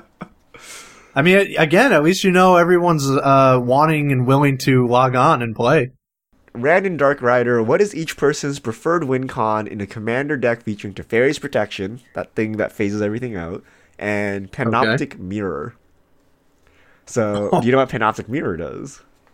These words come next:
Speaker 1: Yeah, it's from Mirrodin, uh, Mirrodin,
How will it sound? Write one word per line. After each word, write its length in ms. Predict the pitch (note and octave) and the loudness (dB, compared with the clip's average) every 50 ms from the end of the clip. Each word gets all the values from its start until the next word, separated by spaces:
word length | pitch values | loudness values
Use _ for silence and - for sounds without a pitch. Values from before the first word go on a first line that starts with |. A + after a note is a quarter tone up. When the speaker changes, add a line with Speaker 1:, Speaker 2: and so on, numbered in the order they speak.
| _ _ - | _ _ -12
Speaker 1:
Yeah, 460 | - D3+ C3 C#3 C#3+ C3+ B2 A#2 A2+ - | -6 -2 2 2 4 4 4 2 2 2
it's 220 | C3 C#3+ - - | 0 0 0 -2
from 300 | - - E3 D#3+ F3 F#3 | -4 0 2 2 2 4
Mirrodin, 800 | F#3+ F#3 D#3 D3 D3 D3 D3 C#3+ C#3+ C#3+ C#3+ C#3+ C#3+ C#3 C#3+ - - D3 | 4 4 4 4 4 4 4 4 2 2 0 0 -2 -2 -4 -6 -4 -2
uh, 160 | C3+ B2+ A#2+ | 0 2 2
Mirrodin, 540 | A#2 A#2+ C3 C3 C3+ B2 A2 A2 A2 C3 C3 | 2 2 4 4 4 4 4 2 -2 -4 -6